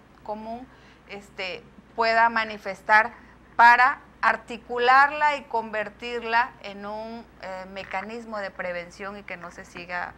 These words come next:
este, suscitando, ¿no? esa acción. Entonces, cada uno de los integrantes del comité coordinador, como te decía, tiene sus funciones y entonces el, el sistema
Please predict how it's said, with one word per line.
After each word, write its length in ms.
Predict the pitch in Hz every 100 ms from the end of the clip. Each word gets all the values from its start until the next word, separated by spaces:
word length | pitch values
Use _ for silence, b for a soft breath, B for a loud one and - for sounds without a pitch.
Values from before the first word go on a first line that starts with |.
| -
este, 580 | 175 - - - - - - - - - _ - -
suscitando, 680 | 214 202 190 190 170 156 160
¿no? 160 | 196
esa 180 | 196 190
acción. 280 | 185 - 139 - B B
Entonces, 360 | B 226 233 262
cada 380 | - 294 330 339
uno 260 | 311 285 277
de 120 | 240
los 260 | 202 190
integrantes 560 | - 202 196 196 220 254
del 100 | 247
comité 360 | 214 190 180 196
coordinador, 520 | 214 220 214 214 202
como 200 | 214 214
te 80 | 214
decía, 320 | 208 220 226 214
tiene 340 | 226 226 240
sus 200 | 247 240
funciones 520 | 233 233 339 330 214
y 40 | 208
entonces 340 | 190 208 208 - B B B -
el, 300 | 233 233 -
el 160 | 233 220
sistema 680 | 233 - 262 262 240 269